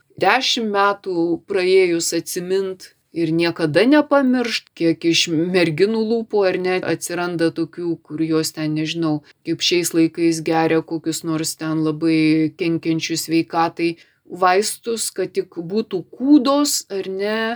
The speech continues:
svertų beveik nieko, <laughs> norėdamos įrodyt tam įžeidėjui, kur kažkada ten mokykloj kažkas iš jos pasijuokė ir pasakė, kad jinai ten stora. Tai dabar jinai gali numirt, kartais taip ir įvyksta, kad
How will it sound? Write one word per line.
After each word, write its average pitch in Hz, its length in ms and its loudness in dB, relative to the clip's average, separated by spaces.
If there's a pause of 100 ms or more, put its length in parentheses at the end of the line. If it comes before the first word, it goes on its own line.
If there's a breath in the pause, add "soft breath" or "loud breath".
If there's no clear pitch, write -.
(200)
svertų 202 760 2
beveik 175 500 2
nieko, 202 680 0 (200 loud breath)
<laughs> - 280 -4
norėdamos 185 720 2
įrodyt 180 480 0
tam 175 360 0
įžeidėjui, 208 1200 2
kur 180 240 -2
kažkada 185 560 -2
ten 180 260 -4
mokykloj 165 640 -2
kažkas 160 480 -8
iš 160 140 -6
jos 175 180 -8
pasijuokė 185 720 -4
ir 151 80 -6
pasakė, 156 640 -6
kad 156 220 -10
jinai 156 200 -2
ten 151 220 -6
stora. 151 720 0 (180 soft breath)
Tai 175 180 -10
dabar 170 420 2
jinai 180 840 0
gali 175 440 2
numirt, 165 600 0
kartais 180 400 -4
taip 170 280 -6
ir 160 180 -2
įvyksta, 190 520 -6
kad 156 380 -8